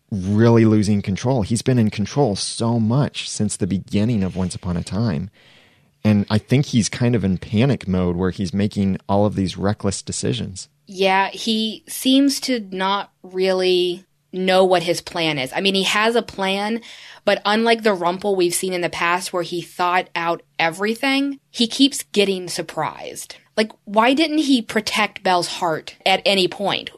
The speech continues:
Speaker 2: I mean, we saw Regina wave her hand over Henry's heart so no one could take it back in the Neverland arc. Why didn't Rumple do that? Because given how almost possessive he is about having to protect what is his,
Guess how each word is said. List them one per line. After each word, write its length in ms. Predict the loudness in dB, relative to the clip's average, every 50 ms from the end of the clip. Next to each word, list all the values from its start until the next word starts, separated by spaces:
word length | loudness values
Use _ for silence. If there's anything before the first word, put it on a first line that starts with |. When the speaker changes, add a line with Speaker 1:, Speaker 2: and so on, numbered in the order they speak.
| _
Speaker 2:
I 40 | -4
mean, 240 | -2 -2 -2 -4 -8 -10
we 180 | -4 -4 -2
saw 380 | -2 -2 0 2 4 4 4 4
Regina 800 | 2 0 -2 -2 -4 -4 -2 -2 -2 0 2 2 2 0 0 -4 _ _ _
wave 320 | 2 4 6 6 6 4
her 140 | 2 0 0
hand 280 | 2 0 0 0 2 0
over 160 | 0 0 -2
Henry's 460 | 0 2 2 2 2 0 -2 -4 -4
heart 240 | -4 -6 -6 -6 -6
so 140 | -6 -6 -4
no 180 | -4 -2 -2
one 140 | -2 -4 -4
could 160 | -6 -8 -10
take 280 | -8 -6 -6 -6 -4 -4
it 240 | -6 -6 -6 -6 -4
back 280 | -2 -2 -2 -2 -4
in 160 | -8 -8 -6
the 80 | -8 -8
Neverland 600 | -4 -2 -2 0 0 0 0 0 -2 -4 -6 -8
arc. 400 | -8 -8 -8 -8 -8 -12 _ -20 _ _ _ _ _ _ _ _ _ _ _
Why 180 | 2 2 4
didn't 220 | 4 2 2 0 -2
Rumple 340 | 0 2 2 2 2 0 -2
do 180 | 0 -2 0 0
that? 200 | 0 0 2 0
Because 500 | 0 2 4 4 4 4 2 0 -6 -16 _ _ _ -20 -20 -20 -20 -20 -20 _ -8 0
given 300 | 2 2 4 4 4 2
how 640 | 4 2 2 2 4 4 4 4 4 0 -2 -6 _ _ _ _ _
almost 400 | -2 0 2 2 0 0 -2 -10 -16 _
possessive 640 | -4 -2 -2 0 0 0 0 0 2 2 2 2 2
he 260 | -2 0 0 2 2
is 140 | 2 0 0
about 220 | -2 -2 -2 -2
having 420 | -2 -2 0 -2 0 -2 -4 -4
to 100 | -4 -6
protect 420 | -4 -4 -4 -2 -2 -4 -4 -4 -6
what 220 | -4 -2 0 2
is 160 | 2 0 0
his, 460 | -2 -2 -2 0 0 0 0 -2 -6